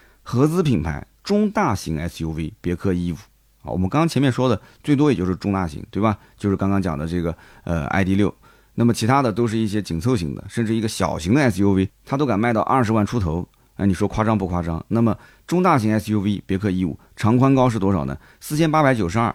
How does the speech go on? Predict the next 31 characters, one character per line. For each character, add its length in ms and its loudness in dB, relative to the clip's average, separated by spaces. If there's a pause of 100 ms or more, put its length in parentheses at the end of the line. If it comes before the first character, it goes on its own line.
一 160 -2
千 160 0
九 100 0
百 140 0
零 180 0
五、 160 -6
一 100 -2
千 120 0
六 80 2
百 80 0
八 160 0
十 60 0
四， 340 -6
轴 180 -2
距 240 -2 (280)
两 260 0
千 240 0
九 160 -2
百 120 0 (120)
五 160 -6
十 40 -4
四 160 -6
毫 140 -4
米， 220 -4
接 120 -6
近 140 -4
三 160 -4
米。 100 -6 (440)
所 120 0
以 60 4
呢， 160 2